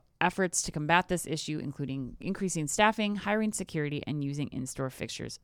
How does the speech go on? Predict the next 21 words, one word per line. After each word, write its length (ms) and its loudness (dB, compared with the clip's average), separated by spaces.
to 120 -4
prevent 540 -8
theft. 340 -8
Um, 380 8
but 140 2
in 120 6
regards 440 6
to 100 2
fragrances, 640 2
Chris, 320 0
one 280 2
of 100 4
the 80 4
biggest 400 6
targets 500 4
for 140 -2
organized 440 2
crime, 380 4
Chief 380 -4
Operating 640 2
Officer 560 0